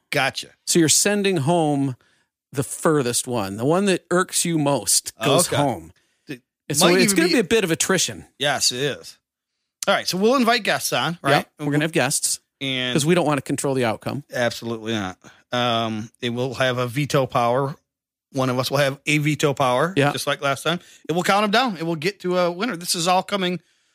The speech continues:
Speaker 1: to a podcast near you in September, correct?
Speaker 2: Sometime in September, early, early fall, late summer.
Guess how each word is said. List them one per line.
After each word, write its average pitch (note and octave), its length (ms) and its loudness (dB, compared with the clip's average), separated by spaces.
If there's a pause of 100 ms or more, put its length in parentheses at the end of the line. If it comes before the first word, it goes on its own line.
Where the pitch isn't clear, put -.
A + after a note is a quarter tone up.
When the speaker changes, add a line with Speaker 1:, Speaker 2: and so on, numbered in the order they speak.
(140)
Speaker 1:
to F#3 260 -2
a E3 180 0
podcast F3+ 540 0
near E3 160 0
you F#3 300 0
in D3+ 160 -2
September, - 480 -6 (180)
correct? E3 220 -2
Speaker 2:
Sometime F#3+ 380 0
in C#3+ 40 2
September, E3 540 0
early, E3 340 0
early F#3+ 220 2
fall, F3+ 280 0
late E3 200 0
summer. F3+ 340 0